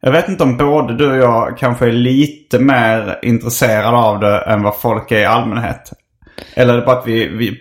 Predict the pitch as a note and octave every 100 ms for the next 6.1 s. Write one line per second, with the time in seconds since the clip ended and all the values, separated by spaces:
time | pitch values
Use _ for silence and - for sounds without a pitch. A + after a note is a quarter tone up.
0 | D3 C3+ A#2+ A2 - B2 A2 - C#3 B2
1 | A#2+ A2+ G#2 - G#2+ G#2 G2 G#2+ - A2
2 | A2 G2 - G#2 G2 G2+ G#2 - G#2 -
3 | G2+ F#2+ F2+ - - - A#2+ A#2+ G#2 -
4 | _ _ - G#2 G2+ G2 G2+ F#2+ G2+ -
5 | - G#2 G2 - C#3 - - A2+ - F2+
6 | A#2+